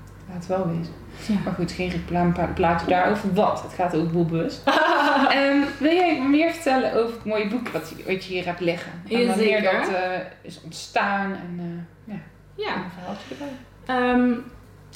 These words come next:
Speaker 2: het, eh, boekje, eh, Mosja, eh, moet ik hem even goed, eh,
Speaker 1: Daar.
Speaker 2: tadada, voor de reclame. Mosja,
Speaker 1: Ja.
Speaker 2: het hondje dat weer kleur kreeg.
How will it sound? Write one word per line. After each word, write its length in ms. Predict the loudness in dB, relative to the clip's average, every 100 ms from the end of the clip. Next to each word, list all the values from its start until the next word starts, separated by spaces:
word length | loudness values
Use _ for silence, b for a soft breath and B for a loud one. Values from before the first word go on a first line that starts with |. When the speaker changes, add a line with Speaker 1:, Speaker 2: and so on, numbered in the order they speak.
| -6
Speaker 2:
het, 260 | -2 0 2
eh, 220 | 2 2
boekje, 300 | 0 0 0
eh, 400 | 0 -2 -4 0
Mosja, 320 | 2 2 0
eh, 360 | -2 -4 -6 -8 -8 -6
moet 240 | -2 0 -2
ik 80 | -4
hem 120 | -4
even 180 | -4 -8
goed, 240 | -10 -6
eh, 440 | -4 -2 0 2 4
Speaker 1:
Daar. 240 | 4 2 0 -2
Speaker 2:
tadada, 420 | -2 0 2 0 -2 -6 -6 -4
voor 140 | -2
de 60 | -2
reclame. 720 | 0 2 4 4 4 2 -2 -2
Mosja, 260 | 0 2 2
Speaker 1:
Ja. 60 |
Speaker 2:
het 80 | 2
hondje 300 | 2 2 2
dat 180 | 0 0
weer 100 | -2
kleur 300 | 0 0 0 -2
kreeg. 420 | -2 -2 -4 -10